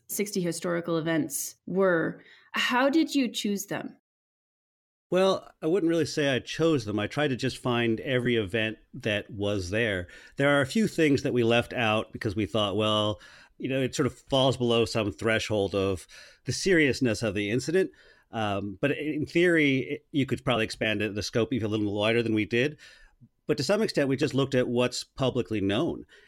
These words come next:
Speaker 2: And that, I think the data set's really valuable. I hope it's valuable. But one of the issues with it is it's kind of a convenient sample of the things that we know about. And some areas, some parts of history are much better reported on than others. For ex-, example, we know a lot about the Cuban Missile Crisis in the nineteen sixties.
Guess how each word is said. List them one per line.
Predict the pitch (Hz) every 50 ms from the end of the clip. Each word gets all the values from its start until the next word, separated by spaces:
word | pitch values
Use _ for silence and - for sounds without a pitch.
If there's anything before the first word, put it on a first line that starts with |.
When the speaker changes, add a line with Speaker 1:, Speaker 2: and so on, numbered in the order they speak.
| _ _ -
Speaker 2:
And | 113 113 113 113 117 117 117 98 - - 120 117 - - - -
that, | 147 151 160 151 - -
I | - 135
think | - 170 131
the | 131
data | 107 127 135 139 123
set's | - 123 117 - -
really | 123 113 113 101
valuable. | 92 104 98 110 135 135 156 139
I | 107
hope | 98 110 117 -
it's | 139 -
valuable. | - 143 135 147 156 143 143 165 165 170 - - - - _ _
But | - 120
one | 120 127 160 175
of | 156
the | 127 127 - 185
issues | 202 202 - - 147 113 95
with | 113 120 110 107
it | 113 107
is | 113 110 101
it's | 104 92 -
kind | - - 151 165 170 160
of | 131
a | 127 123
convenient | - 120 113 101 98 117 120 120 123 - -
sample | - - 117 110 104 95 - 107 104
of | 101 95 87
the | - 104 101 101 95 - _
things | - 135 127 127 117 98
that | - 110
we | - 113 104
know | 104 110 107 107 101
about. | 92 - 92 87 76 - _ _ _ - - _ - _ -
And | - 110 110 107 110 110
some | - - 143 139 143
areas, | 139 135 139 135 135 131 135 123 - -
some | - 139 135 135 123 113 - _ -
parts | - 135 139 139 139 -
of | 127 107
history | - 135 127 - - - 117 113 107
are | 104 104 104 101 98 - - - _ -
much | - 110 113 117 - -
better | - 120 117 110 110 107
reported | 101 98 - - 127 120 117 107 107
on | 104 101 98
than | 98 101 110
others. | 113 110 98 95 87 85 -
For | - 110
ex-, | 101 90 - -
example, | - - 147 131 113 95 110
we | 113 110
know | 113 107
a |
lot | 107 107 104 104 104
about | 101 107 104 98 95 -
the | - 101 98 101 98 98
Cuban | - - - 107 104 98
Missile | 104 101 - 117
Crisis | - - 98 101 98 92 - 104 92 - - 104
in | 101
the | 95
nineteen | 95 95 95 87 - 98 87
sixties. | - - 110 - - - 101 98 95 87 -